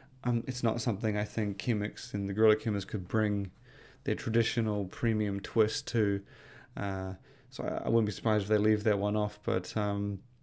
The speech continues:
uh, maybe a, uh, stimulant, again, a stimulant fat burner, a high stim pre-workout,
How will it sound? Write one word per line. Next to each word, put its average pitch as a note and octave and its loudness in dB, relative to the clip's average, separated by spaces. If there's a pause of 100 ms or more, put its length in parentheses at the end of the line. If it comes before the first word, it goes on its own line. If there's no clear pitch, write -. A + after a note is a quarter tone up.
(720)
uh, G2 2
maybe G#2 4
a, G#2 4
uh, G2 2
stimulant, A2 0
again, G#2 2
a G#2 -6
stimulant G#2+ 0
fat A2+ 0
burner, A2+ 2
a G#2 -4
high A2+ -2
stim A#2+ 2
pre-workout, A#2+ 4